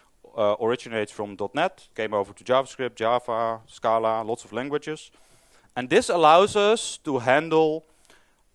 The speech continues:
asynchronous code in a different way. You see that the callbacks are gone. At the top we have our, uh, repository methods again, and we now return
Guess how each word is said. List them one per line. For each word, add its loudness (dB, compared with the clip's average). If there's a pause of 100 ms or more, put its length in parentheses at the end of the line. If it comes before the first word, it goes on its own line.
(100)
asynchronous -2
code 6
in -8
a -2
different -2
way. -8 (1080)
You -12
see -2
that 2
the -10
callbacks 2
are 0
gone. 2 (240)
At -6
the -12
top 2
we 0
have 2
our, 2
uh, -2
repository 0
methods -4
again, -4
and -8
we -2
now 2
return -2